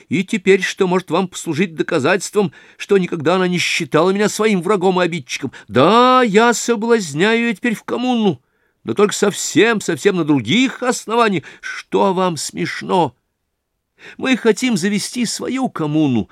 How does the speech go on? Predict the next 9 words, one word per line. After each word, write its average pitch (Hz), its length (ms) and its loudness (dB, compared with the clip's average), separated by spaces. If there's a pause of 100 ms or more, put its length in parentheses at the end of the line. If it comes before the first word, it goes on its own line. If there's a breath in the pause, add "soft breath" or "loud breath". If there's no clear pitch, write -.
(140 loud breath)
особенную, 226 960 -2 (220 loud breath)
но 135 160 0
только 180 300 -2
на 175 60 -2
более 190 220 4
широких 196 840 0
основаниях, 196 640 -2
чем 196 280 -4
прежние. 165 540 0